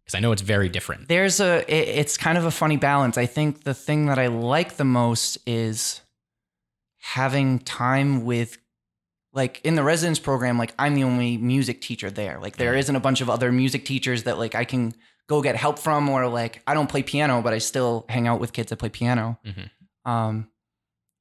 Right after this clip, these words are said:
Speaker 2: having that time, the concept of, like, nonverbal communication, like, looking at someone and playing is probably the most meaningful thing to me. Like, I, I like playing shows, but I,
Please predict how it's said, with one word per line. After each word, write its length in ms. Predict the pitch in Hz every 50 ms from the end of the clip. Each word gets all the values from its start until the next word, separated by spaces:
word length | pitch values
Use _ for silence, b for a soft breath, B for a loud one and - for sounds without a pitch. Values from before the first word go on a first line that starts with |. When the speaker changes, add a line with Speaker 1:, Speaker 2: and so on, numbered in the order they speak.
| _ _ _ _
Speaker 2:
having 600 | - - - 156 175 185 220 214 196 147 113 110
that 320 | 135 131 139 - - -
time, 540 | - - 131 120 110 107 107 104 107 113 - _ _ _ _ _ _ _ _ _ _ _ _
the 300 | 139 135 127 123 120 120 -
concept 440 | - 175 170 175 170 - 170 170 170
of, 120 | 143 120
like, 160 | 131 131 - -
nonverbal 680 | 139 143 151 160 165 175 156 131 151 151 143 143 135
communication, 720 | - 143 135 135 131 123 - - 123 120 - - 117 113
like, 180 | 107 104 104 -
looking 380 | 120 120 131 131 - 165 156
at 120 | 151 139 -
someone 300 | - 151 143 143 135 123
and 100 | 117 -
playing 540 | - - 120 120 117 120 127 147 165 165 b b b b b b _
is 380 | - 131 127 120 - - - - _ _ _ _ _ _ _ _ _ _
probably 440 | - - 156 151 156 170 165 185 180
the 80 | 175 180
most 240 | 180 180 180 180 185
meaningful 440 | 175 175 180 185 185 185 185 185
thing 240 | 180 185 190 185 185
to 100 | 185 185
me. 260 | 185 185 185 185 185
Like, 300 | 180 165 139 131 - - - -
I, 520 | 127 131 135 139 143 147 143 143 135 - _ _ _ _ _ _ _ _ _
I 120 | - 156 175
like 240 | 156 135 131 131
playing 280 | - - 147 135 131 120
shows, 520 | 117 - - 123 117 120 127 143 143 -
but 380 | - - _ 135 123 120 113 - -
I, 520 | 113 120 127 135 135 131 135 127 120 -